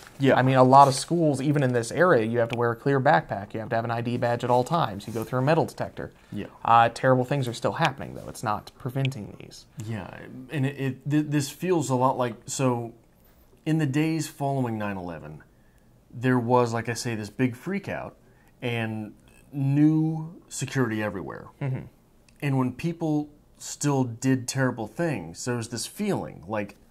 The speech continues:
Speaker 1: how had we been so vulnerable for so long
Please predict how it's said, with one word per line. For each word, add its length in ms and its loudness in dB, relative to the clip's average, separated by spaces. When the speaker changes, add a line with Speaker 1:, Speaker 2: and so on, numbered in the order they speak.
Speaker 1:
how 320 6
had 200 0
we 120 0
been 260 2
so 240 -2
vulnerable 600 -2
for 120 -14
so 220 -6
long 600 -4